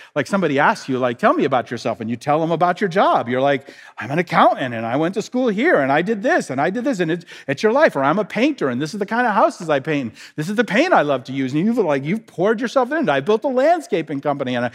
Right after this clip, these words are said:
I have three trucks right now, and I've got five guys working with me, and, and this is what we're doing, and I love doing this, and this is how I'm good at it." And you've built, you've built an identity, a,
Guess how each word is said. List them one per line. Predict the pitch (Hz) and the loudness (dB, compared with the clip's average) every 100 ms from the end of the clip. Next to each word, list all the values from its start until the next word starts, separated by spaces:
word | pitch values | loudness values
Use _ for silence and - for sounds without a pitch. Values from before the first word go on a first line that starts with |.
| - - | -10 -4
I | 156 | -2
have | 208 | -2
three | - 190 294 | 0 0 2
trucks | - 339 - | 2 0 2
right | 214 165 | 0 2
now, | 156 151 139 | 4 4 4
and | 151 | 2
I've | 220 | 2
got | 262 | 2
five | 185 240 359 | 2 2 2
guys | 349 359 240 | 2 2 0
working | 302 339 294 233 | -2 -2 -2 -2
with | 208 190 | -2 -2
me, | 165 151 | -4 -2
and, | 135 - - - | -2 -4 -14 -4
and | 156 | 0
this | 226 254 | 0 0
is | 311 | 0
what | 302 359 | 0 0
we're | 320 | 0
doing, | 208 294 330 202 | 0 2 2 2
and | 175 | 2
I | 285 | 2
love | 247 202 311 370 202 | 4 4 4 2 -4
doing | 233 185 180 | -4 -2 -2
this, | 175 175 | -4 -4
and | 175 | -4
this | 311 | -4
is | 349 294 | -4 -2
how | 277 | -2
I'm | 202 | 0
good | 285 | 0
at | 202 | 0
it." | |
And | 180 | 0
you've | 185 | -2
built, | 135 254 285 - - - | 2 2 2 -6 -20 -6
you've | 180 147 | -6 -4
built | - 269 302 | 2 2 2
an | 196 | 0
identity, | 170 151 127 190 285 247 151 143 | 0 -2 -2 0 2 0 0 0
a, | 131 | -2